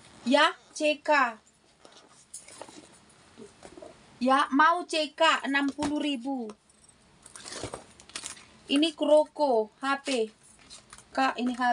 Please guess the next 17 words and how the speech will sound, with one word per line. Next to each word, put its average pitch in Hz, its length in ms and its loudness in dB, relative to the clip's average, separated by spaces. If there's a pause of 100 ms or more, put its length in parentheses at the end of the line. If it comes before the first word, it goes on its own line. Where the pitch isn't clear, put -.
(100)
P. 214 240 -6 (2750)
Ya, 262 240 0
mini 254 400 2
lah. 214 160 -2 (400)
Bagus 233 260 -6
banget, 254 400 -2
Kak, - 140 -6
ini. 233 320 -6 (1000)
H - 20 -2 (120)
P 302 160 4
atau 277 240 0
mini? 262 400 0 (1040)
Atau 294 280 0
bisa 269 280 -2
di 262 120 -4
mana 294 280 -2
ini? 190 280 -12